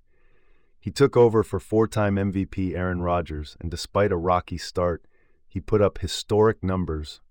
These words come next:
over the final two months of the season and into the playoffs.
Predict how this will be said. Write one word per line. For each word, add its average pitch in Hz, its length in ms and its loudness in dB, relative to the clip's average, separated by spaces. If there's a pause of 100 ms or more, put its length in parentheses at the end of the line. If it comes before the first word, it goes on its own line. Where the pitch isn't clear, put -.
over 82 180 -8
the 80 80 -8
final 92 460 -4
two 101 180 -4
months 90 320 -2
of 76 100 -12
the 76 60 -10
season 78 560 -8 (220)
and 82 120 -6
into 87 260 -6
the 80 60 -8
playoffs. - 760 -8